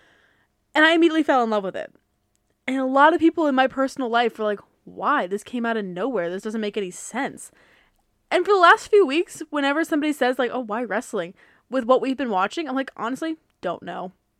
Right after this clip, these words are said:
This pay-per-view reinvigorated why I love wrestling. It is theatrical. It is carny. It is campy. It's stupid, but it's so much fucking fun that you cannot stop watching it.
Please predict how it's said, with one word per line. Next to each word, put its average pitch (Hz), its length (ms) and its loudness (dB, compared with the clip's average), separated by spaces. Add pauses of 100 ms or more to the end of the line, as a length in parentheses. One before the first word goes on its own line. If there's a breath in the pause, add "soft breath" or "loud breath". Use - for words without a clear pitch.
(180)
This 302 280 0
pay-per-view 311 920 0
reinvigorated 226 960 0
why 185 440 2
I 190 220 -2
love 180 460 -4
wrestling. 175 400 -6
It 185 80 -6
is 190 140 -6
theatrical. 190 800 -4 (220 soft breath)
It 208 140 -4
is 208 120 -4 (140)
carny. 208 540 -4
It 190 100 -6
is 185 140 -8
campy. 202 540 -8
It's 185 280 -6
stupid, 208 560 -2
but 185 140 -2
it's 185 200 -8
so 208 280 0
much 220 240 -2 (160)
fucking 214 400 -4
fun 185 560 -8 (260)
that - 100 -10
you 214 80 -8
cannot 226 440 -2
stop 190 380 -2
watching 180 420 -4
it. - 200 -8